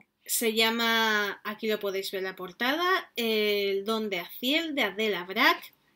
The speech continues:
Es una historia que nos cuenta la historia, valga la redundancia, de Lola,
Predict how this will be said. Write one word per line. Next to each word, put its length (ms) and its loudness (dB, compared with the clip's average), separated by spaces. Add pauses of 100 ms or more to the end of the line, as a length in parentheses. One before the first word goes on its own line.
(680)
Es 200 -2
una 160 0
historia 580 -2 (500)
que 140 2
nos 200 0
cuenta 440 0
la 80 2
historia, 400 0
valga 260 -2
la 180 0
redundancia, 800 -4
de 200 -6
Lola, 420 2